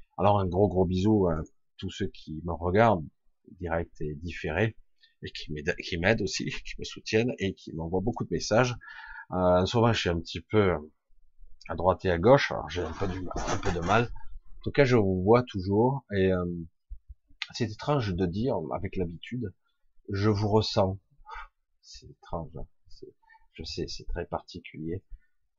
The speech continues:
C'est comme si vous étiez un et plusieurs à la fois. Vous êtes un, mais vous n'êtes pas un dans le côté de la théorie de l'un, vous êtes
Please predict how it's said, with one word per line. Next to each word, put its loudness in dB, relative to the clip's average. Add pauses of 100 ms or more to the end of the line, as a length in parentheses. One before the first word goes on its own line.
(160)
C'est -14
comme 6
si 0
vous 0
étiez -2
un 4 (100)
et -2
plusieurs 2
à 6
la 4
fois. -8 (1700)
Vous 0
êtes 0
un, 2 (800)
mais 0
vous -6
n'êtes -6
pas 0
un 6
dans 0
le 0
côté -2
de -4
la -2
théorie -6
de -2
l'un, 2
vous -6
êtes -6